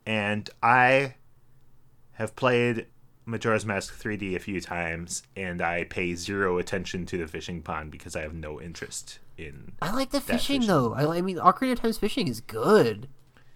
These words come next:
Speaker 1: If you say so.
Speaker 2: Ocarina of Time's fishing is fun.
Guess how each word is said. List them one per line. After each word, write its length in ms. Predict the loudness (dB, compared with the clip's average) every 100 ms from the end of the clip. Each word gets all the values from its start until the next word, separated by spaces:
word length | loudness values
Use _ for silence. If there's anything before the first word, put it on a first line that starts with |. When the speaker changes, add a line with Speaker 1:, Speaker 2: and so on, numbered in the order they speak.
| -20 -20 -16 -8
Speaker 1:
If 140 | 0
you 120 | 2
say 180 | 4 2
so. 360 | 2 -4 -6 -4
Speaker 2:
Ocarina 340 | -2 -2 -2 -4
of 40 |
Time's 200 | -4 0
fishing 220 | 0 2 -2
is 120 | -2
fun. 960 | -4 -4 0 2 4 4 2 -2 -8